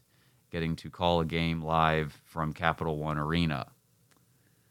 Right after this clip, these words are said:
And the men's basketball team will host Delaware State this Saturday at three o'clock in Willett Hall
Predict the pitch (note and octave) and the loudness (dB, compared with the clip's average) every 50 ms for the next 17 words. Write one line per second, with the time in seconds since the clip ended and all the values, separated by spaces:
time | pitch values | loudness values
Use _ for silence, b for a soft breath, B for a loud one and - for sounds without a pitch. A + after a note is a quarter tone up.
0 | _ _ _ _ _ _ _ _ _ _ _ _ _ _ _ _ _ _ _ _ | _ _ _ _ _ _ _ _ _ _ _ _ _ _ _ _ _ _ _ _
1 | _ _ - F#2+ A2+ A#2 A#2 A#2 A2+ A2 G#2 G2 G2+ A2 A#2 A#2+ A#2 A2+ F#2+ F2+ | _ _ 2 4 6 8 10 10 10 10 8 6 6 6 8 10 10 8 8 6
2 | G#2+ A2 A#2 A2+ - A2+ F#2+ A2 A2 A2 G2 - A2+ A#2 A#2 A2+ G#2+ A2 G#2+ G2 | 6 6 6 6 4 2 2 4 4 4 4 4 4 6 6 6 6 4 4 4
3 | G#2+ A#2 A2+ A2 - - - A#2+ C3 C#3 C3+ A#2+ A#2 A#2+ A2+ G#2+ G2 - - - | 6 6 6 6 4 2 4 6 6 8 8 8 8 8 8 6 6 2 0 2
4 | A2 A2 A2+ A2 - - E2+ A2 A2 - - - A2 A2 G#2+ G#2 G2+ G#2 G2+ G2+ | 4 4 4 4 2 0 -2 -2 -2 -2 2 4 6 8 8 8 8 6 6 6
5 | G2 - - - A2 G#2+ G2+ G2 - - G#2+ G#2+ G#2+ G#2+ G2+ - - - G2 G2 | 4 2 -4 -4 0 0 0 0 0 2 4 6 6 6 6 4 -2 -4 -2 -2
6 | G2 F#2+ F#2+ G2 F#2+ F#2+ F2 F2 F2+ G2+ G#2+ G#2+ G#2 G#2 G2+ G2+ G2+ G2 F#2+ | 0 0 0 0 0 0 -2 0 0 4 6 6 8 8 8 6 6 4 0